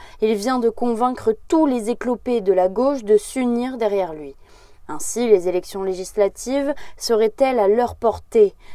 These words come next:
Sans être lui-même candidat, ce qui est très fort, il leur fait miroiter la victoire et sa propre installation à Matignon. Joli coup médiatique qui affole ses adversaires, y compris à l'Élysée.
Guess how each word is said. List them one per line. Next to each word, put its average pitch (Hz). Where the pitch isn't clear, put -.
Sans 202
être 208
lui-même 208
candidat, 202
ce -
qui -
est 143
très 196
fort, 240
il 226
leur 240
fait 294
miroiter 269
la 240
victoire 247
et 240
sa 196
propre -
installation 220
à 208
Matignon. 190
Joli 202
coup -
médiatique 196
qui -
affole 185
ses 269
adversaires, 214
y 277
compris 247
à 214
l'Élysée. 180